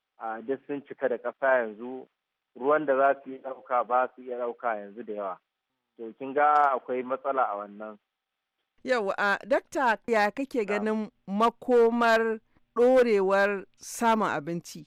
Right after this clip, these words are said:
Speaker 2: musamman ga ƙasashenmu na yammacin Afirka da wannan matsala ta shafa?
Speaker 1: Na farko dai, idan dai ba za a samar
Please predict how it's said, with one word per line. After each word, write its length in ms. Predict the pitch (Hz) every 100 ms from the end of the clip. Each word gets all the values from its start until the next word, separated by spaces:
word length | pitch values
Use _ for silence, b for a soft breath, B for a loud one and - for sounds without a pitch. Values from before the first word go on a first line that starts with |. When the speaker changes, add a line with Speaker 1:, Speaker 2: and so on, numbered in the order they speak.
| _
Speaker 2:
musamman 560 | 185 175 254 262 233 196
ga 160 | 175 160
ƙasashenmu 600 | 220 208 185 214 202 185
na 100 | 190
yammacin 380 | 165 165 -
Afirka 420 | 165 185 180 - 156
da 100 | 175
wannan 240 | 185 170
matsala 380 | 160 - 175 151
ta 100 | 180
shafa? 420 | - 160 156 135 _ _ _
Speaker 1:
Na 140 | 143 180
farko 380 | 202 190 190 185
dai, 360 | 185 185 180 185 127
idan 260 | 135 160 160
dai 120 | 165
ba 140 | 143 127
za 120 | 147 131
a 60 | -
samar 260 | 120 127